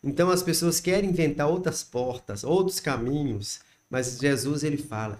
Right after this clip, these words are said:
"Eu sou o caminho." Ele, ele usou o artigo definido, o, o caminho, a verdade, a verdade que os gregos estavam procurando, a aletheia deles lá,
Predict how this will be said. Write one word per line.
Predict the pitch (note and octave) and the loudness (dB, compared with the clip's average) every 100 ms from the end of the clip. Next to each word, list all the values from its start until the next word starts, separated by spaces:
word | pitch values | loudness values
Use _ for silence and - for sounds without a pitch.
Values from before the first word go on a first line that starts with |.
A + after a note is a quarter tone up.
| - | -4
"Eu | D3+ F#3 F#3+ | 2 2 2
sou | F3+ - A2+ A#2 A#2 A#2 _ - | -2 -2 -2 -2 -4 -10 _ -2
o | E3+ F3+ | 2 2
caminho." | F3+ A#2 G2 G2+ G#2 F#2 F2 _ _ _ _ _ _ - | 0 -6 -4 -2 -2 -4 -8 _ _ _ _ _ _ -4
Ele, | A#2 A#2 | -2 0
ele | B2 | 2
usou | B2 B2+ | 2 2
o | B2+ | 0
artigo | G#2+ C3+ B2 | 0 -4 -2
definido, | B2 B2 A2+ B2 - | -2 0 0 0 0
o, | B2 C#3+ C#3+ - _ _ _ - | 0 0 0 -6 _ _ _ 0
o | G3 | 0
caminho, | G3 C3 G#2+ A#2 A#2 A2 | 2 -2 0 0 0 -2
a | E3+ F#3 | 0 2
verdade, | D#3+ A2+ A2+ A#2+ B2 - | 0 -2 -2 0 0 -2
a | B2+ | -4
verdade | C3+ C3 B2+ C#3+ C#3+ - | -2 -2 -2 -2 -2 -6
que | A#2+ | -8
os | G#2+ - - | -10 -12 -8
gregos | A2+ A#2 A#2 | -4 -2 -2
estavam | A#2+ G#2+ | -4 -4
procurando, | A2+ A2 G2+ A2+ A#2 G2+ | -6 -6 -4 0 0 -2
a | |
aletheia | G#2 G2 G#2 A2+ A2 G#2 | -4 -4 -6 -2 -2 -2
deles | G2+ G2+ G#2+ | -2 -4 0
lá, | B2+ B2+ | 0 0